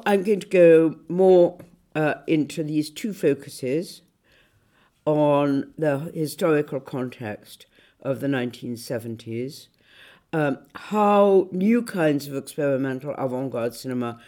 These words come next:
arrived in the U K, and how the indigenous experimental avant-garde movement emerged. And what I want to do in doing this is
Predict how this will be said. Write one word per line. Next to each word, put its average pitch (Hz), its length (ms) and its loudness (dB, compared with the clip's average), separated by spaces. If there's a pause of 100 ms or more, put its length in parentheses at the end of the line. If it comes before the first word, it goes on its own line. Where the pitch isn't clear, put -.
(200)
arrived 170 640 6
in 135 100 -2
the 123 80 0
U 123 220 -2
K, 113 500 -4 (420)
and 147 160 0
how 156 300 2
the 147 160 0
indigenous 135 760 -6 (180)
experimental 120 1160 -4 (200)
avant-garde 123 600 -6
movement 113 460 -10
emerged. 117 760 -8 (400)
And 202 120 0
what 247 160 6
I 247 100 2
want 214 220 0
to 202 60 -12
do 170 220 0
in 151 200 -2
doing 208 340 -2
this 131 240 -8 (260)
is 185 220 -2